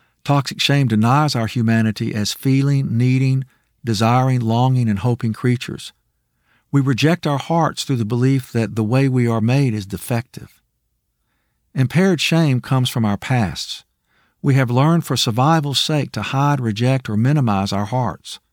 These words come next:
If significant people whom we love insist or need for us to deny our heart's content, they poison us with toxic shame.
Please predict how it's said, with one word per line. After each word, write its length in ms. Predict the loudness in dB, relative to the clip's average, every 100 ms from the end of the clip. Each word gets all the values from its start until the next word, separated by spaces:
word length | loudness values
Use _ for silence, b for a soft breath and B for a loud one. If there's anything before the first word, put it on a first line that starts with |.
| _ -2
If 160 | -2
significant 640 | 0 -2 0 0 0 -4 -2
people 400 | -2 -2 -2 -2
whom 160 | 0
we 100 | 2
love 360 | 2 2 2 0
insist 580 | -2 -2 0 0 0 -2
or 80 | 0
need 300 | 2 2 -2
for 140 | -4
us 240 | -4 -4
to 140 | -6 -6
deny 360 | -2 0 0
our 140 | -2 -4
heart's 360 | -4 -4 -6
content, 640 | -6 -2 -2 0 -2 -2 -4 _ _ _ _
they 140 | -2 -2
poison 580 | -2 0 2 2 0
us 200 | -2 -2
with 120 | -8 -8
toxic 400 | -6 -6 -8 -8
shame. 400 | -2 -2 -2